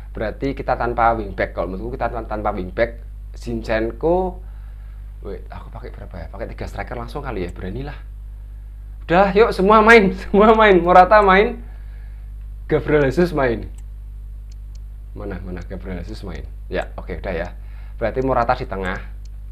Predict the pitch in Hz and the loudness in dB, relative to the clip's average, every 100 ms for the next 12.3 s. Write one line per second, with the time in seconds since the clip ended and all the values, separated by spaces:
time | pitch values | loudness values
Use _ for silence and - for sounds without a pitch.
0 | - - - - - - - - - - | -12 -12 -14 -14 -14 -14 -14 -14 -14 -12
1 | - - - 117 - - 180 151 151 147 | -12 -12 -8 -6 -6 -6 -4 -4 -2 -2
2 | 147 127 127 - - - - - - - | 2 2 2 -6 -12 -12 -12 -12 -12 -12
3 | - - - 123 151 127 113 120 117 107 | -14 -14 -8 -6 -6 -6 -6 -4 -4 -4
4 | - - 101 92 80 76 71 69 65 - | -8 -8 -6 -6 -6 -8 -8 -10 -12 -14
5 | - - - - - - - - - - | -14 -14 -14 -14 -14 -14 -14 -14 -14 -14
6 | - 92 - 123 - - 98 92 95 - | -12 -12 -10 -10 -10 -10 -8 -8 -10 -12
7 | - - - - - - - - - - | -14 -14 -14 -14 -14 -14 -14 -14 -14 -14
8 | - - - - - - - - - - | -14 -14 -14 -14 -14 -14 -14 -12 -12 -14
9 | - - - - - - - - - - | -14 -14 -14 -14 -14 -16 -16 -14 -14 -14
10 | - - - - - - - - - 131 | -14 -14 -14 -14 -14 -14 -14 -14 -12 -10
11 | 196 190 170 185 175 165 165 175 180 147 | -8 -8 -4 -2 0 0 0 2 2 4
12 | 120 120 127 | 4 4 2